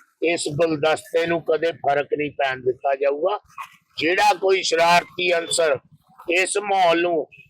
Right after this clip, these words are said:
ਆਪਣੇ ਫਾਇਦੇ ਲਈ ਚੱਕਣ ਦੀ ਕੋਸ਼ਿਸ਼ ਕਰੂਗਾ, ਉਹਨੂੰ ਹਮੇਸ਼ਾ ਪੰਜਾਬ ਪੁਲਿਸ ਇੱਕ ਬਹਾਦਰ ਪੁਲਿਸ ਆ,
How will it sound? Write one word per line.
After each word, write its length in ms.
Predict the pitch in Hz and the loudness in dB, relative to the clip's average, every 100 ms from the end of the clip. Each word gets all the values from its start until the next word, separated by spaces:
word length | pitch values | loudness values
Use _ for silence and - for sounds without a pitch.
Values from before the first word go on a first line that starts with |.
| - 170 | -4 -2
ਆਪਣੇ 540 | 165 180 185 185 170 160 | -2 -2 0 0 0 -4
ਫਾਇਦੇ 600 | _ - 160 170 170 180 | _ -8 2 2 4 2
ਲਈ 240 | 175 175 | 2 0
ਚੱਕਣ 420 | - 165 - 170 | -2 -8 -2 -4
ਦੀ 120 | 165 170 | -2 -4
ਕੋਸ਼ਿਸ਼ 340 | 165 147 151 | -2 -2 -2
ਕਰੂਗਾ, 400 | 160 165 180 226 156 160 - - - | 0 0 0 -2 0 -2 -2 -6 -2
ਉਹਨੂੰ 360 | 175 - 196 165 | 0 2 2 2
ਹਮੇਸ਼ਾ 440 | 165 170 185 185 - | 0 0 0 -2 0
ਪੰਜਾਬ 420 | 170 151 151 160 | -6 -2 2 2
ਪੁਲਿਸ 380 | - 175 165 - | 0 -2 -2 -4
ਇੱਕ 160 | 170 170 | -4 -4
ਬਹਾਦਰ 460 | 160 151 - 151 - - - - - | -2 -2 -2 -6 -6 -12 -20 -20 -14
ਪੁਲਿਸ 340 | - 160 165 - | -2 0 0 0
ਆ, 200 | 151 | 0